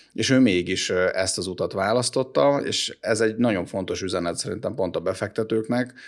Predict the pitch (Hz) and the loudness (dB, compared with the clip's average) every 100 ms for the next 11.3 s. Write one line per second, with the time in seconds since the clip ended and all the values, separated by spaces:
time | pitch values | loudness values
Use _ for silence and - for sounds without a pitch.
0 | - - - - 98 95 - 101 95 92 | -20 -18 -12 -8 -4 -4 -4 -2 0 0
1 | 92 87 - 92 85 85 90 101 110 107 | -2 -4 -2 0 -2 -4 -6 -4 -4 -2
2 | 95 - 135 139 110 98 - 85 - 82 | -2 -2 -2 0 -2 -4 -8 -10 -8 -8
3 | 82 78 - 85 - 80 82 87 90 85 | -8 -8 -6 -6 -4 -6 -6 -8 -8 -8
4 | - 87 87 - 139 143 95 95 - 87 | -6 -6 -6 -2 0 0 -2 -4 -6 -6
5 | 90 85 82 95 85 92 90 87 87 87 | -6 -8 -10 -10 -10 -8 -8 -6 -6 -6
6 | 87 85 82 85 90 85 82 85 85 - | -8 -8 -6 -6 -6 -8 -6 -8 -8 -16
7 | - - 98 - 104 110 98 104 90 82 | -14 -6 -4 0 0 0 -2 -2 -2 -4
8 | 80 85 85 95 87 92 87 87 92 87 | -6 -4 -4 -4 -4 -4 -4 -2 -2 -4
9 | - 87 85 - 85 - 82 95 - 95 | -4 -6 -6 -6 -8 -8 -8 -6 -6 -4
10 | 87 - 87 90 98 104 107 101 98 92 | -6 -6 -6 -4 -2 -2 -2 -2 -2 -2
11 | - - - | -4 -6 -6